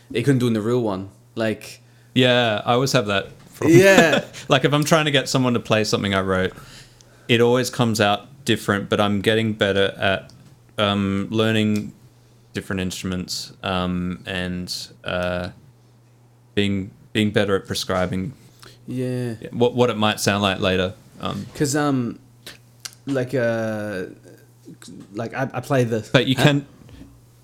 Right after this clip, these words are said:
Speaker 2: oh, v-, sorry, I was just gonna say, but you can do crazy crap with digital in, in, like, sounds and
Speaker 1: That's the thing.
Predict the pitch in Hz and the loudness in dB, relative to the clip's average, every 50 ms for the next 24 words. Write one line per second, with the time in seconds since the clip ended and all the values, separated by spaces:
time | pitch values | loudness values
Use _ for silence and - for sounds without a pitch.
0 | _ - 113 104 92 95 - - - 110 107 - - - - 123 110 107 104 110 | _ 0 0 0 0 -2 -4 -6 -6 -6 -6 -8 -4 0 2 2 4 4 2 2
1 | 117 123 - - 123 107 - 107 98 95 - - 113 - - 117 117 107 107 101 | 0 0 0 2 2 2 2 2 2 0 -2 -4 -2 2 2 2 2 2 2 2
2 | 95 92 87 - - - - 98 98 98 90 92 87 - - - - - - - | 2 2 0 -4 -10 -6 -2 0 0 0 0 -2 -4 -4 -6 -10 -18 -20 -12 -6
3 | - 98 92 - - - - 98 90 87 90 - - - - - - - 113 110 | -2 -2 -2 -2 -4 -10 -8 -8 -6 -6 -8 -10 -14 -16 -20 -20 -4 0 0 0
4 | 98 101 101 101 98 95 95 - - 104 98 - - 95 90 - - - - - | 2 2 2 2 2 2 -2 -2 -2 -2 0 2 2 0 0 -2 -8 -10 -4 -2
5 | - 95 92 90 87 90 95 - - - 98 95 202 226 214 - 160 127 - 226 | 0 2 2 2 2 0 -2 -4 -4 -6 -4 0 2 2 2 2 2 2 2 2
6 | 196 135 107 | 2 2 0